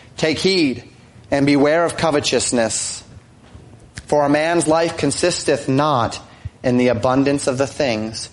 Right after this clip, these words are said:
which he possesseth. If you are defined by what you have rather than defined by who you are in Christ, you're an unhappy person. Your life is not about what you have.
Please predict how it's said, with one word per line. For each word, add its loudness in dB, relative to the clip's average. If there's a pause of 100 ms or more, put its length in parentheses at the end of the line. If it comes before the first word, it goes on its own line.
(400)
which 0
he 2
possesseth. -2 (500)
If 2
you 4
are 2
defined 0
by 2
what 2
you 4
have 0
rather 2
than 2
defined 0
by 2
who 2
you 2
are 4
in 2
Christ, 0 (720)
you're 2
an 0
unhappy -2
person. -6 (2000)
Your 4
life 2
is 0
not 2
about 2
what 2
you 4
have. 0